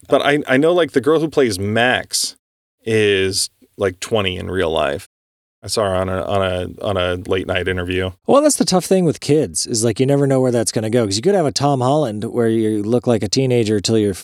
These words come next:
Speaker 2: fifty.
Speaker 1: Or a Tobey Maguire where you, uh, look like you're fifty when you're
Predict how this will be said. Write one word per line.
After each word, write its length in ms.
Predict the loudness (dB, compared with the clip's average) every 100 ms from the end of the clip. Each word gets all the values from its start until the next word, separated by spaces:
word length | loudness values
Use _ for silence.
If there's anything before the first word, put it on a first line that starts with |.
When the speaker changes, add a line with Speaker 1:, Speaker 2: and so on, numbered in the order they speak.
| _
Speaker 2:
fifty. 540 | -2 0 0 -2 -6 -10 _ _ _ _ 0
Speaker 1:
Or 120 | 2
a 60 |
Tobey 280 | 4 6 6
Maguire 540 | 6 6 6 6 4 4
where 200 | 4 4
you, 460 | 4 2 2 -2 2
uh, 300 | 4 4 4
look 240 | 2 2
like 160 | 2 0
you're 80 | 0
fifty 360 | 2 2 0
when 140 | 0 0
you're 300 | 2 0